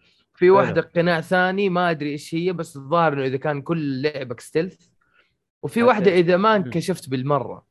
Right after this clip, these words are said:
Speaker 2: أوكي.
Speaker 1: زيرو أليرتس، عارف؟ فاللعب مرة مهم، يعني النمط وكذا مرة مهم. وعادة إذا أنت زيرو أليرتس ممكن تكون مفتوحة مع الكيلز عادي، بس ما حتكون مفتوحة مع الستيلث.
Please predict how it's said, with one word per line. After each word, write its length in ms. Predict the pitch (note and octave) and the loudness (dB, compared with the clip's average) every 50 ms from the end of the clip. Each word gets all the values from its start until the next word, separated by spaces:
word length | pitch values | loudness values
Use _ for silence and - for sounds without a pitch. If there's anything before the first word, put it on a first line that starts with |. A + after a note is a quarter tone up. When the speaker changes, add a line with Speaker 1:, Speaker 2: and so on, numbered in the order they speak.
| _ _ _ _ _ _ _ _ _ _ _ _ - | _ _ _ _ _ _ _ _ _ _ _ _ -18
Speaker 2:
أوكي. 240 | G#2+ G2 - A#2 E3 | -18 -14 -10 -8 -4
Speaker 1:
زيرو 440 | F3+ D#3+ D#3+ D3+ C3+ B2+ A#2+ - - | -2 0 0 0 -2 -4 -6 -4 -4
أليرتس، 440 | B2+ C3 C3 A#2+ A2+ - - - - | 0 0 0 0 -2 -6 -18 -18 -12
عارف؟ 360 | G#2+ A#2 A#2 C3+ E3 G3+ - _ _ _ _ _ _ _ _ _ _ _ | -10 -8 -8 -8 -8 -10 -14 _ _ _ _ _ _ _ _ _ _ _
فاللعب 460 | - D#3 D3 D#3 F#3+ G#3+ G3 E3+ D3 | -2 0 0 2 2 2 2 2 0
مرة 360 | D#3+ F#3+ F#3+ F3 D3+ C#3+ C#3+ C#3 | 0 -2 -2 -2 -2 -4 -4 -4
مهم، 380 | C3 C3 C#3+ C#3 C3 A#2+ A2+ | -4 -4 -4 -6 -6 -6 -8
يعني 460 | A2 A2 A2 A2 A2 A2 G2+ - - _ _ _ _ _ _ _ - | -8 -8 -6 -6 -6 -6 -8 -8 -10 _ _ _ _ _ _ _ -10
النمط 480 | B2 B2+ C3 C#3+ C#3+ C#3 B2+ A#2 - - | -8 -4 0 0 0 0 0 -4 -4 -8
وكذا 480 | A#2 G#2+ - C#3 C3+ A#2 A#2+ A#2 A2+ A2 | -14 -10 -8 -8 -4 -4 -2 -4 -4 -4
مرة 300 | A#2+ C3+ C#3 A#2+ A2 A2 | -4 -6 -6 -6 -8 -10
مهم. 280 | G#2+ G#2+ G#2+ G2+ A2 _ _ _ _ _ - | -10 -12 -12 -14 -16 _ _ _ _ _ -4
وعادة 480 | - F3+ G3+ B3+ D4+ C#4+ D4+ - C4 | -2 2 4 4 2 2 2 0 0
إذا 280 | B3 G#3+ A3 G3+ A3+ A#3 | 2 2 2 2 4 0
أنت 160 | B3+ A#3+ A3+ | 0 2 2
زيرو 540 | G3+ F3+ E3 G3+ C4 B3 A3 G#3 G#3 F3+ D#3 | 0 0 0 -4 -4 0 0 2 2 2 2
أليرتس 540 | F3 F3+ G3+ A#3 C4 C4 - - - - - | 2 2 2 0 -2 -4 -6 -16 -20 -10 -8
ممكن 280 | A3 B3 A#3 - G#3 | -6 -6 -6 -6 -8
تكون 220 | - - B3 A3+ G3+ | -8 -2 -4 -2 -2
مفتوحة 460 | F3+ F3 - - A3 G#3+ F3+ E3 D3+ | -2 -4 -4 0 0 0 0 0 -4
مع 180 | C#3 C3 A#2+ B2+ | -6 -6 -6 -8
الكيلز 460 | B2+ - - F#3 F3+ D3 B2 A2+ B2 | -8 -8 -2 -2 -2 -2 -2 -4 -4
عادي، 280 | C3 C#3+ C3+ A#2+ A#2 | -4 -2 -2 -4 -6
بس 200 | A#2 A#2+ B2+ C3 | -10 -12 -10 -8
ما 60 | G3 F#3 | -6 -4
حتكون 300 | F#3 F#3 - - F#3+ E3+ | -4 -6 -4 -4 -4 -4
مفتوحة 360 | D#3 C#3+ - F#3 E3 C#3 C#3 | -4 -4 -4 -6 -6 -6 -6
مع 120 | A#2+ A2 | -6 -6
الستيلث. 460 | A2 A2+ - - - B2+ A#2 G#2 - | -8 -8 -10 -6 -4 -4 -4 -4 -8